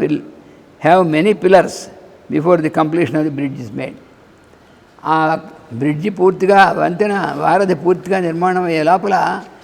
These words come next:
ఆ నదికి అటుపక్క నుంచి ఇటుపక్కకి ఆ కా-, ఒకవై-, ఒకవైపు నుంచి ఒకవైపుకి, ఆ, రాకపోకలు అనేటువంటి జరగాలంటే దానికి ఆ బ్రిడ్జ్, ఆ వా-, ఆ వంతెన వారధి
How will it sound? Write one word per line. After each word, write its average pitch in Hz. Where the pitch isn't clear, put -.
ఆ 160
నదికి 170
అటుపక్క 180
నుంచి 202
ఇటుపక్కకి 180
ఆ 147
కా-, 151
ఒకవై-, 170
ఒకవైపు 170
నుంచి 190
ఒకవైపుకి, 165
ఆ, 143
రాకపోకలు 185
అనేటువంటి 175
జరగాలంటే 175
దానికి 170
ఆ 160
బ్రిడ్జ్, 151
ఆ 165
వా-, 160
ఆ 170
వంతెన 170
వారధి 165